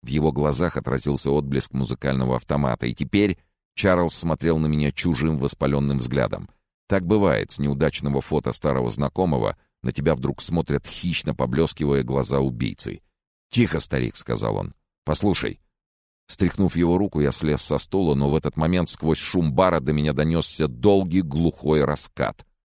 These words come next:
Мы переглянулись. «Это гром», — прошептал Чарльз.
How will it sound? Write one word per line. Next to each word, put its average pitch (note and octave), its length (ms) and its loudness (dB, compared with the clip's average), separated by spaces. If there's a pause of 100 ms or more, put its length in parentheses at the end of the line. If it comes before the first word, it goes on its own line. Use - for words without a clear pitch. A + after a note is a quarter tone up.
(120)
Мы F2 160 2
переглянулись. D#2 720 2 (720)
«Это C#2 200 -2
гром», — E2+ 440 2 (360)
прошептал - 480 -4
Чарльз. - 440 -4